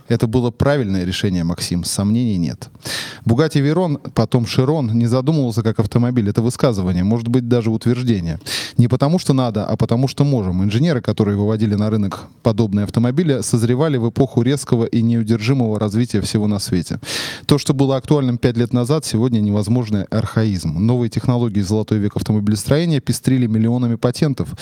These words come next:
Специалисты, превращающие свои кузова в эталон аэродинамической эффективности, а двигатели и шасси в предмет божественного культа миллионов автолюбителей по всей планете, были настоящими рок-звездами. И в конце концов все приехали в упор. Круче некуда, придумывать больше нечего.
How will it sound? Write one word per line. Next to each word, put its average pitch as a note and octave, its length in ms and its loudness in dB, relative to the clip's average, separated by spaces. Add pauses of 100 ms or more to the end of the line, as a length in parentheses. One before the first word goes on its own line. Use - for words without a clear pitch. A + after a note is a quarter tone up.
(200)
Специалисты, C3 680 0
превращающие G#2+ 800 0
свои G#2+ 220 0
кузова A2 360 0
в G#2+ 80 -2
эталон A#2+ 360 -2
аэродинамической G#2+ 800 0
эффективности, - 720 -2
а A#2 120 2
двигатели A2+ 460 0
и G#2+ 60 0
шасси G2+ 380 -2
в - 80 -4
предмет G#2+ 360 0
божественного A2 580 0
культа A2+ 300 0
миллионов A#2+ 520 0
автолюбителей B2+ 600 0
по C3 120 0
всей B2 180 -2
планете, A#2 460 -2 (380)
были C3+ 180 2
настоящими A2+ 580 0
рок-звездами. F#2 680 0 (100)
И B2+ 80 2
в - 80 -4
конце B2+ 280 0
концов B2+ 360 0
все - 180 0
приехали A2 400 0
в G2 80 0
упор. F#2 360 -2 (240)
Круче B2+ 320 0
некуда, G2 400 0
придумывать A2 480 0
больше G#2+ 380 -2
нечего. G2 540 -2